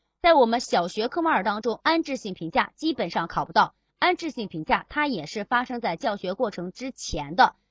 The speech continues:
但是它和诊断性的区别就在于安置性只用于一个固定的区别，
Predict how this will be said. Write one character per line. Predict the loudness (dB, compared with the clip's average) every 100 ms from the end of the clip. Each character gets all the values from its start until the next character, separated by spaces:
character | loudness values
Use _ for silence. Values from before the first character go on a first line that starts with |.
| _
但 | 2 2
是 | 0 -4 -6 _ 0
它 | 2
和 | 2
诊 | 0 -4 -2
断 | -2
性 | -2 -6
的 | -8
区 | -6 -6
别 | -4 -4
就 | -6
在 | -4 -4
于 | -2
安 | -2 0 0 0
置 | -4
性 | -6 -10 -10
只 | -10 -4
用 | -4 -4
于 | -6
一 | -6 -8
个 | -4 -4
固 | -2 -2 -2 -2
定 | -6 -6 -4
的 | -4 -6
区 | -10 -8
别， | -4 -2 -2